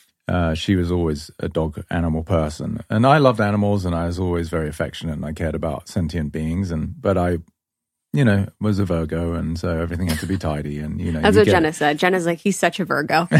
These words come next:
Speaker 1: <laughs>
Speaker 2: That's how she described you. "He's, like, the number one Virgo." <laughs>
Speaker 1: You get it. But actually now looking at my chart, I'm triple Virgo, triple Leo. Like, if you look through the Vedic system. So
Speaker 2: Wow.
Speaker 1: which explains a lot more for me. It may, it, it sort of
Speaker 2: Yeah.
Speaker 1: softens the, the,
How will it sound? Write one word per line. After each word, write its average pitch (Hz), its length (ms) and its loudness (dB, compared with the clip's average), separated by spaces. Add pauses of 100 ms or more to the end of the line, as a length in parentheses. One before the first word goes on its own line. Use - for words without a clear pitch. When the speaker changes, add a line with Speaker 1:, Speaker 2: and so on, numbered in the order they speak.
(240)
Speaker 1:
<laughs> - 340 -12
Speaker 2:
That's 220 180 8
how 220 60 8
she 220 160 0
described 175 420 0
you. 185 60 4
"He's, 202 160 2
like, 202 100 2
the 190 100 4
number 175 240 4
one 170 200 4
Virgo." 151 340 2
<laughs> - 800 -2
Speaker 1:
You 143 160 8
get 82 200 0
it. 87 160 -6 (640)
But 120 140 6
actually 139 260 2
now 95 160 2
looking 101 220 2
at 95 80 2
my 87 100 0
chart, 107 320 4
I'm 87 140 0
triple 107 260 -2
Virgo, 90 300 2
triple 80 320 -4
Leo. 87 500 0
Like, 95 240 -2
if 87 100 -2
you 98 60 0
look 92 180 0
through 87 160 -4
the 82 60 -2
Vedic 82 340 2
system. - 460 -8
So 87 340 0 (440)
Speaker 2:
Wow. 190 580 2
Speaker 1:
which - 160 6
explains 127 400 4
a 98 40 0
lot 82 160 0
more 98 220 2
for 87 60 -8
me. 82 120 -2
It 101 40 0
may, 151 200 4
it, 143 140 2
it 127 200 2
sort 151 160 4
of 190 60 6
Speaker 2:
Yeah. 185 60 2
Speaker 1:
softens 117 500 2
the, 95 340 0
the, 92 260 -6